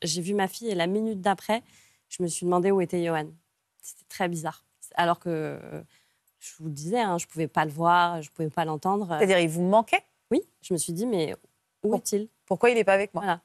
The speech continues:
Speaker 1: pourquoi il est pas là, euh ?
Speaker 2: C'est-à-dire, pour la première fois, vous avez pensé à lui de façon un peu douce ?
Speaker 1: Tout
Speaker 2: Il
Speaker 1: à
Speaker 2: vous
Speaker 1: fait.
Speaker 2: manquait ?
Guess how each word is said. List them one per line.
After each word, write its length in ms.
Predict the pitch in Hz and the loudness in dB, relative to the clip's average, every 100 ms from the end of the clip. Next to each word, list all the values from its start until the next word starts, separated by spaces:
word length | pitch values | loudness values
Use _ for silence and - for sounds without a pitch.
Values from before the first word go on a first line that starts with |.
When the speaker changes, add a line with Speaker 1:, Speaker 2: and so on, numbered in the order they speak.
| - | -10
Speaker 1:
pourquoi 220 | - 214 | -2 0
il 80 | 180 | 0
est 80 | |
pas 120 | 156 156 | 0 0
là, 260 | 180 247 269 | 0 -2 -8
euh ? 260 | 190 160 156 | -12 -12 -4
Speaker 2:
C'est-à-dire, 200 | - 196 | 2 4
pour 80 | 202 | 6
la 80 | 185 | 4
première 260 | 240 226 | 4 4
fois, 100 | 247 | 4
vous 140 | 254 233 | 4 6
avez 140 | 226 | 6
pensé 260 | 226 226 226 | 4 2 2
à 40 | |
lui 120 | 226 | 2
de 40 | 226 | 2
façon 280 | 240 - 233 | 0 2 2
un 80 | 220 | 2
peu 160 | 233 | 0
douce ? 420 | 190 311 - - - _ | 2 4 4 0 -6 _
Speaker 1:
Tout 120 | - 214 | 0 4
Speaker 2:
Il 60 | |
Speaker 1:
à 40 | 233 | 6
Speaker 2:
vous 60 | |
Speaker 1:
fait. 40 | 233 | 6
Speaker 2:
manquait ? 360 | 311 - 240 | 6 4 0